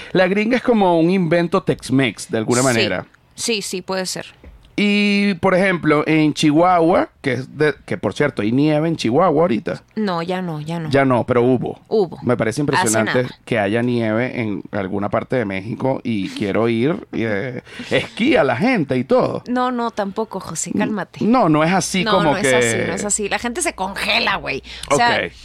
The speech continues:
Speaker 2: imagínate que cuando bajan así las temperaturas de cabrón, eh, colapsa, todo colapsa. En una ocasión, eh, se congelaron las tuberías,
Speaker 1: Ok.
Speaker 2: entonces no había agua.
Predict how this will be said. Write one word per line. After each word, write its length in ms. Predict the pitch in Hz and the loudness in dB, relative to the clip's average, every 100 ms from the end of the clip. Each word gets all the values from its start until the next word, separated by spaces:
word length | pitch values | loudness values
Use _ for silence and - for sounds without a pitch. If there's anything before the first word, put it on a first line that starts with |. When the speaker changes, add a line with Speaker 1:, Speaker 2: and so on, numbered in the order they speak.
| - - | -14 -6
Speaker 2:
imagínate 560 | 254 247 254 277 311 | -4 -2 -2 -4 -2
que 120 | 302 | -4
cuando 280 | 262 226 214 | -4 -2 0
bajan 360 | 214 220 269 277 | 0 0 -4 -6
así 220 | 247 226 | -4 -4
las 160 | 233 240 | -4 -4
temperaturas 600 | 247 220 185 - 214 226 | -6 -6 -6 -4 -4 -4
de 80 | 240 | -4
cabrón, 560 | 214 208 202 180 214 - - - - - - | -4 -2 -2 -4 -8 -14 -20 -20 -20 -20 -8
eh, 400 | 208 202 196 190 - | -4 -2 -2 -2 -2
colapsa, 580 | 233 240 247 247 226 - - | 0 2 0 -2 -4 -6 -8
todo 240 | 214 226 | -4 -4
colapsa. 460 | 220 208 185 202 196 - - - - | -2 -4 -4 -8 -10 -16 -20 -20 -12
En 100 | - 202 | -6 -4
una 140 | 202 | -4
ocasión, 560 | 220 220 - 196 196 196 - - | -4 -4 -4 -4 -6 -10 -16 -6
eh, 420 | 202 208 208 190 - | -2 0 0 -2 -2
se 160 | 226 | -6
congelaron 560 | 214 202 202 196 202 220 | -6 -6 -4 -2 -2 -4
las 160 | 226 | -6
tuberías, 760 | - 196 185 208 185 175 - - - | -4 -4 -4 -4 -4 -6 -10 -18 -6
Speaker 1:
Ok. 100 | 120 | -4
Speaker 2:
entonces 260 | 131 135 202 | -4 -6 -2
no 80 | 214 | 0
había 340 | 220 220 202 | 2 4 2
agua. 280 | 180 180 | 2 0